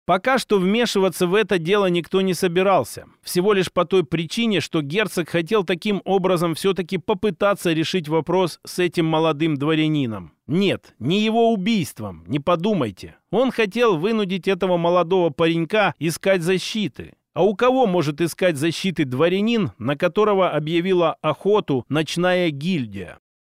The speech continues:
Только у императора. А император, как ни крути, старший сын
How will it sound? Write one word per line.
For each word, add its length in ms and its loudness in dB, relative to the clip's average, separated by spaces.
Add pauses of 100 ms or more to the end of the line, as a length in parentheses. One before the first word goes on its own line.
(160)
Только 320 2
у 140 6
императора. 800 0 (140)
А 120 -2
император, 760 2
как 220 -2
ни 120 0
крути, 640 0
старший 600 0
сын 420 -2